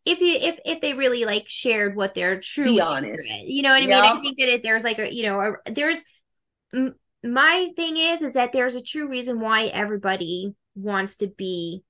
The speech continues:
Speaker 1: you know, in this environment, whether, you know, you just wanna add some excitement and,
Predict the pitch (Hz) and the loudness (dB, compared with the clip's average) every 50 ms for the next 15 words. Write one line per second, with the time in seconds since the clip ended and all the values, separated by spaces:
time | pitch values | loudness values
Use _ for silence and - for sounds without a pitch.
0 | _ _ 214 220 208 190 175 151 143 - - _ - 208 202 196 190 196 - 202 | _ _ -4 -2 0 0 0 -2 -4 -6 -8 _ -2 -2 -2 -2 -2 -4 -6 -4
1 | 180 170 139 98 98 107 113 - - 208 233 226 233 240 233 226 226 220 214 220 | -4 -2 -4 -4 -4 -8 -8 -8 -2 0 2 2 4 4 4 4 6 6 6 6
2 | 220 220 - 233 233 220 214 208 202 202 208 202 196 208 208 196 - - 208 202 | 4 2 0 -2 0 0 0 0 0 0 -2 -4 -6 -6 -8 -6 -2 0 0 0
3 | - - 185 190 190 202 208 196 - - 208 208 208 196 202 - - - 208 - | 0 2 4 4 6 4 4 0 -2 -4 -4 -4 -4 -6 -6 -4 0 0 2 2
4 | - - 165 123 107 104 - - - 202 202 202 202 196 185 | 0 -2 -4 -6 -6 -6 -8 -6 -6 -4 -2 -2 -2 -4 -6